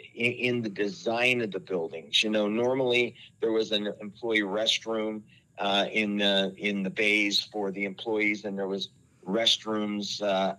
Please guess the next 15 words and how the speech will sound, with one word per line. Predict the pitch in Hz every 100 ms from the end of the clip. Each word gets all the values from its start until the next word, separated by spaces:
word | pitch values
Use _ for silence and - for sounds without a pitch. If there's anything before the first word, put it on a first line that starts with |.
| -
in | 104
the | 101
lobby, | 101 107 104 90 80 82
and | 95 98 - -
you | - 120
had | - 110 -
plumbing | - 117 123 107 98 92
in, | 92 92
at | 98 92
different | - - 98 -
points | - 104 95 - -
of | 90
the | -
building. | 82 - 101 95 90 73 - - - -
Um, | 95 95 95